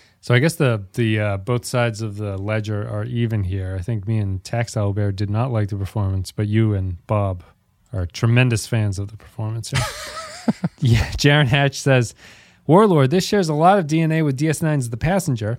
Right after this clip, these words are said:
and this is one of those rare instances where Voyager does it better. Jennifer Lien does a, it must be Lien, does a great job channeling the character she's playing, and you can really see it in the mind duel scene she has with Tyrion. Aside from that, it's fairly average stuff.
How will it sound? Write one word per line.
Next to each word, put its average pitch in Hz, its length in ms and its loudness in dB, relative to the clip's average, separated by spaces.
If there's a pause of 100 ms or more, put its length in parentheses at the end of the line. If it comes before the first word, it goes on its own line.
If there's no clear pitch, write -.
(100)
and 135 100 0
this 147 160 0
is 147 80 0
one 147 160 4
of 139 60 2
those 123 180 2
rare 139 240 2
instances 131 560 -2
where 123 100 -2
Voyager 120 400 0
does 110 240 0
it 113 160 -10
better. 117 300 -2 (340)
Jennifer 147 300 2
Lien 147 500 2
does 127 240 2
a, 117 120 2 (200)
it 135 320 -2
must 147 240 0
be 123 100 0
Lien, 101 400 0
does 123 200 4
a 120 60 2
great 147 200 4
job 143 280 4
channeling 139 380 2
the 117 60 0
character 123 400 2
she's 113 220 -4
playing, 120 240 2
and - 320 -12
you 131 100 4
can 135 140 2
really 165 180 4
see 147 220 2
it 139 80 4
in 123 80 2
the 120 80 2
mind 123 480 2
duel 127 240 4
scene 110 400 -2
she 113 160 -2
has 110 260 2
with 107 120 -4
Tyrion. 104 420 -2 (420)
Aside 165 320 4
from 160 140 -2
that, 143 240 4
it's 143 140 -4
fairly 135 360 2
average 113 280 0
stuff. 104 420 -4